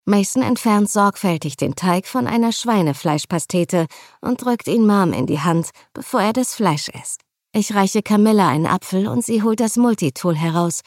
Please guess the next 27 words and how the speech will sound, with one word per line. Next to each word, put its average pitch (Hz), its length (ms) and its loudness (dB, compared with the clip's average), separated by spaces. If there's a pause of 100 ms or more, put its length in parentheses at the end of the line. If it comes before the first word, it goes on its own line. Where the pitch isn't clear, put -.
(280)
das - 220 -6
Mom 202 240 4
ihr 180 120 2
bei 156 140 0
ihrem 160 260 0
ersten 185 460 0
Campingausflug 175 880 0
geschenkt 160 480 -4
hat, 147 140 -10 (100)
und 208 160 -2
schneidet 190 420 0
ihn 240 180 -2
geschickt - 520 -4
mit 131 160 -2
dem 143 120 0
Messeraufsatz 160 760 0
in 247 160 0
Scheiben. - 480 -6 (1300)
Als - 160 -6
wir 233 160 4
aufgeräumt 208 460 2
haben, 208 260 2
will 185 140 2
Mason 175 360 2
wieder 143 220 -2
Fußball - 420 -2
spielen. - 320 -10